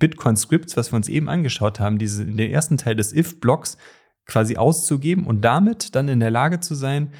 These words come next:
auch den Teil des Betrügers auf seine Seite zu transferieren. Das heißt, der,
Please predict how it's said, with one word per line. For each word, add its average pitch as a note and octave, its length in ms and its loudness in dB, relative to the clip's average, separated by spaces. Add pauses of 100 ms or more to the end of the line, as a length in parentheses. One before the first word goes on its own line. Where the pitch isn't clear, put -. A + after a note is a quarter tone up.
(200)
auch D3 380 2
den C#3+ 260 2
Teil D3+ 500 0
des B2+ 200 -2
Betrügers F3 760 0 (220)
auf A#2 180 0
seine B2 360 2
Seite G#2 420 0
zu - 160 -8
transferieren. G2 720 -6
Das F#2+ 180 -6
heißt, B2 260 -4
der, G2+ 340 -2